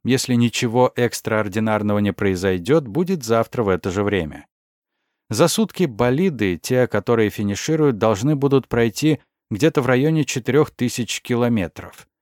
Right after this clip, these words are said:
Примерно столько же, сколько и в Лимане. Может быть, даже чуть больше,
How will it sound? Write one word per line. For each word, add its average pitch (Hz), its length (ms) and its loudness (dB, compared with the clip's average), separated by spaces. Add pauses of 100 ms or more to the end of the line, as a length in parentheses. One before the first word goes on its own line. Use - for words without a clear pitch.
(160)
Примерно 139 420 2
столько 147 420 2
же, 131 140 0
сколько 127 400 -2
и 123 40 4
в 113 60 0
Лимане. 101 540 -2 (280)
Может 123 360 4
быть, 117 340 -2
даже 113 380 0
чуть 101 260 -6
больше, 113 560 0